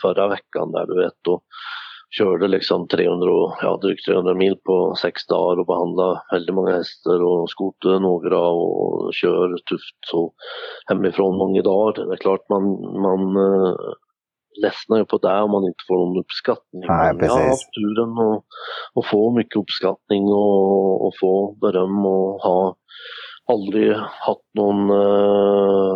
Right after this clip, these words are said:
Speaker 1: annons eller någon marknadsföring överhuvudtaget. Liksom, det har bara gått ifrån mun till mun hela tiden och, och jobbet drar mig. Jag har varit i Kanada, jag har varit i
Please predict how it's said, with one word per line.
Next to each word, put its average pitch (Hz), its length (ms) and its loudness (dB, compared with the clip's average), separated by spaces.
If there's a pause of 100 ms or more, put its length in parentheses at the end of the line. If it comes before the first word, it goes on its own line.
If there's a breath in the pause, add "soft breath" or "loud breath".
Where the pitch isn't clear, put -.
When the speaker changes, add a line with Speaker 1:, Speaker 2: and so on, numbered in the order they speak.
(100)
Speaker 1:
annons 101 540 0
eller 101 240 2
någon 98 260 0
marknadsföring 95 800 -2
överhuvudtaget. 92 920 -2 (100)
Liksom, 90 380 -2
det 98 60 4
har 92 40 2
bara 92 220 0
gått 92 240 -2
ifrån 95 280 -2
mun 90 200 -2
till 90 140 -2
mun 92 300 0
hela 87 180 2
tiden 90 480 0
och, 92 160 0 (600 loud breath)
och 98 140 2
jobbet 92 340 2 (240)
drar 87 260 2
mig. 92 180 2
Jag 87 80 2
har 87 60 2
varit 87 220 -2
i 90 40 -6 (160)
Kanada, 87 420 0
jag 85 60 0
har - 0 -
varit 85 220 -4
i 87 280 0